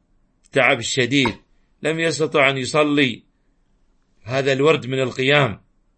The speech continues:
لغلبة النوم عليه، "إلا كتب الله له أجر صلاته".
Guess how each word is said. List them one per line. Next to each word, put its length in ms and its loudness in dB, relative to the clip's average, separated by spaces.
لغلبة 560 0
النوم 380 -2
عليه، 460 2
"إلا 480 0
كتب 400 -4
الله 640 -2
له 460 -4
أجر 340 -2
صلاته". 960 -4